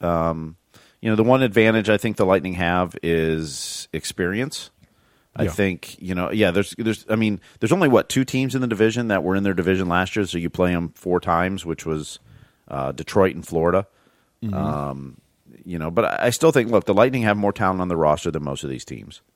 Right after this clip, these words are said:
Speaker 1: even without Nikita Kucherov.
Speaker 2: Yeah.
Speaker 1: You know, assuming the roster stays what it, it is right now, if there's
Speaker 2: Right.
Speaker 1: not more moves made.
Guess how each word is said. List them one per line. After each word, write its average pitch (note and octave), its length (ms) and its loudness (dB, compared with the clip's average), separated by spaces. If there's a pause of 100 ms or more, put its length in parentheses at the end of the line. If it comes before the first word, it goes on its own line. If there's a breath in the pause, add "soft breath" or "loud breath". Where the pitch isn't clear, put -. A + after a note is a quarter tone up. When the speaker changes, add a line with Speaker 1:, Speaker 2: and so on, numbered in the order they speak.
(300)
Speaker 1:
even A2+ 280 2
without F#2 280 4
Nikita - 300 -10
Kucherov. - 440 -10 (760)
Speaker 2:
Yeah. E2+ 180 -10
Speaker 1:
You F#2+ 80 -8
know, D#2 120 -6
assuming F#2 320 -2
the F2+ 80 0
roster E2 360 4
stays D#2 380 -2
what D#2 160 0
it, - 140 -8
it D2+ 140 -4
is D2 220 -4 (100)
right C#2+ 200 -4
now, G1+ 240 -12 (540 soft breath)
if - 80 -16
there's D#2 140 -6
Speaker 2:
Right. F#2 100 -2
Speaker 1:
not D#2 100 -4
more D#2 160 -4
moves C#2+ 280 -6
made. G1+ 260 -12